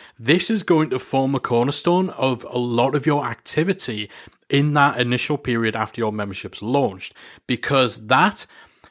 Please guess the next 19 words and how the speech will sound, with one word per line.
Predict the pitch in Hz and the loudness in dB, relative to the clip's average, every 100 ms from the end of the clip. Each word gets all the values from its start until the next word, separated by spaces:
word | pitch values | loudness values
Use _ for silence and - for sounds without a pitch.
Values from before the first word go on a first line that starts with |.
| _ | _
helps | - 143 165 - | 0 0 0 -4
you | 160 156 | -2 -4
use | 120 123 135 139 | -2 4 6 6
an | 147 | 2
element | 107 117 123 135 | 0 0 2 0
you | 123 | 0
didn't | 123 110 | -2 0
have | 104 | 0
access | 110 - 117 - | 0 0 -6 -4
to | 113 | -4
during | 104 107 101 | -2 -2 -2
your | 101 98 | 0 0
launch, | 98 107 165 208 - | 2 2 4 2 0
and | 120 | 2
that | 135 | 2
helps | 160 156 | 2 -2
create | - - 147 131 120 - - - | -4 -6 0 0 0 -4 -20 -4
that | 120 104 | -4 -4
fomo | - - 151 170 175 151 113 87 | -8 -2 4 6 6 4 2 -2